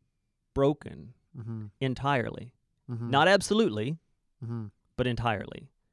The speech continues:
Speaker 2: Right.
Speaker 1: Absolutely broken would mean there is nothing that is good.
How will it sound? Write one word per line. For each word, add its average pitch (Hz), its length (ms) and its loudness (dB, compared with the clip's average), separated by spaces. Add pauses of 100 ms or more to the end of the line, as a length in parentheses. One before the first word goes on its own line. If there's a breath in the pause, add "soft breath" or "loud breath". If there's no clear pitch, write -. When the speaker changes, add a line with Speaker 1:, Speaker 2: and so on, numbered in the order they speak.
(120)
Speaker 2:
Right. 107 380 0
Speaker 1:
Absolutely 175 600 10
broken 160 400 10
would 143 180 4
mean 139 280 4
there 143 180 6
is 139 240 2
nothing 135 760 2
that 117 200 2
is 110 240 -2 (400)
good. 101 380 -6